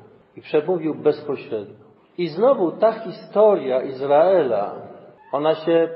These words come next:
powtarza w naszym życiu. My także uczymy się religii, czy to w szkole żeśmy się uczyli, potem, y, w życiu, w tych troskach zwykłych, obowiązkach,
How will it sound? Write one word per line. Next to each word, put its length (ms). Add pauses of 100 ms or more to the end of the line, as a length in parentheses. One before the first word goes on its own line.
(180)
powtarza 580
w 100
naszym 420
życiu. 500 (640)
My 100
także 680 (480)
uczymy 460
się 200 (180)
religii, 600
czy 220
to 520 (100)
w 60
szkole 300
żeśmy 320
się 200
uczyli, 520
potem, 360
y, 440
w 180
życiu, 640 (460)
w 40
tych 240
troskach 480
zwykłych, 320
obowiązkach, 880